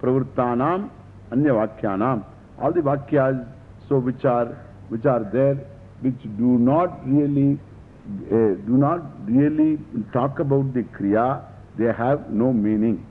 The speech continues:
This is the first, uh, one sutra. Then afterwards, so those Vakyas, they are all Arthavada Vakyas, they become meaningful being connected to Kriyapara Vakyas.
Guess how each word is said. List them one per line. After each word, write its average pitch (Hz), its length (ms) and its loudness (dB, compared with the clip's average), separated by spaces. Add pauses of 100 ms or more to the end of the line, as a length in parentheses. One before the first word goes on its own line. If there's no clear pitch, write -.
This 110 140 -2
is 113 120 -2
the 147 60 -2
first, 110 240 -6 (420)
uh, - 40 -6 (120)
one 98 260 2
sutra. 87 380 -2 (460)
Then 233 260 2
afterwards, 156 640 0 (480)
so 175 140 4
those 170 420 2
Vakyas, 143 680 -2 (400)
they 131 100 4
are 151 180 4
all 196 240 2 (100)
Arthavada 160 560 0
Vakyas, 127 500 0 (440)
they 160 160 2
become 170 440 2
meaningful 151 680 0 (540)
being 226 420 4
connected 208 640 -2
to 214 260 2 (380)
Kriyapara 147 480 2
Vakyas. 101 380 -4